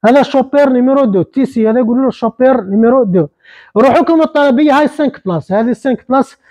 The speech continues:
تاخونا محمد من الجزائر العاصمة، دومونداني في الموديل بيلوت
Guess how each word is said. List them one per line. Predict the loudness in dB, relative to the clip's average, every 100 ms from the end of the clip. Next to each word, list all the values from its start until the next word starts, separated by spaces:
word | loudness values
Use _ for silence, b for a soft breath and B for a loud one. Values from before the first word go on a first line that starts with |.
| b b -2
تاخونا | 0 2 2 2
محمد | 0 0 0 0 0
من | 0
الجزائر | 0 0 0 2 2
العاصمة، | 2 0 0 -2 0
دومونداني | 0 0 0 0 0 0
في | 0
الموديل | 0 0 2 0
بيلوت | 0 0 0 0